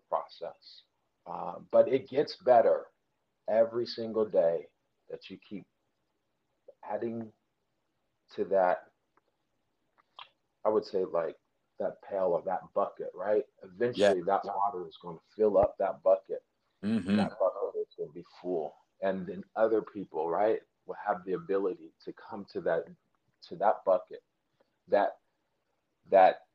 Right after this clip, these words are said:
Speaker 1: tank of water, and be able
Speaker 2: Yep.
Speaker 1: to drink life from it.
Speaker 2: Whew. Jermaine, thank you so much for being on the show today. Thank you so much.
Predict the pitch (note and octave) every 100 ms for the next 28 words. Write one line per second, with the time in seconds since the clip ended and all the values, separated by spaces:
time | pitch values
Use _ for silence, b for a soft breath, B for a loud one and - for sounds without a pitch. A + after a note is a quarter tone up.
0 | - - B2+ A#2+ A#2+ G2+ F2+ D#2 C2 B1+
1 | - _ F#2+ F#2 F2 E2+ G2 - F#2 D#2+
2 | F2+ F#2 - _ F#2 F#2 F2 - - D2+
3 | D2 - _ _ _ _ _ _ _ D#4
4 | D#4 - - _ _ _ _ _ _ b
5 | b b b b b b b _ _ _
6 | - A2 G#2+ G#2+ G2 - A2+ A2 G2+ -
7 | A2+ A2 A2 G#2+ G2+ F2 G#2 G#2 G2 -
8 | G#2 G2 G2 G#2+ G#2 - G#2 F#2+ - A2
9 | G#2+ G#2 G#2